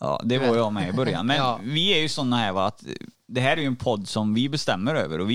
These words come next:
Speaker 1: gör ju som vi vill. Så våra gäster pratar alltid till punkt, och att du är nervös och stressad i början, det är alla från början. Du, fråga vem som helst som lyssnar här när de börjar med sina yrken, att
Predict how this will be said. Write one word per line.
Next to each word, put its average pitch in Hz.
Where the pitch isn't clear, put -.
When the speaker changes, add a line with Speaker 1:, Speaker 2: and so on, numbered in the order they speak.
Speaker 1:
gör 117
ju 98
som 107
vi 98
vill. 131
Så 143
våra 147
gäster 175
pratar 143
alltid 120
till 123
punkt, 147
och 143
att -
du 139
är 180
nervös 143
och 135
stressad 131
i 110
början, 98
det 120
är 151
alla 117
från 113
början. 98
Du, 127
fråga 151
vem 151
som 143
helst 120
som 127
lyssnar 123
här 110
när 107
de 104
börjar 101
med 95
sina 98
yrken, 101
att 104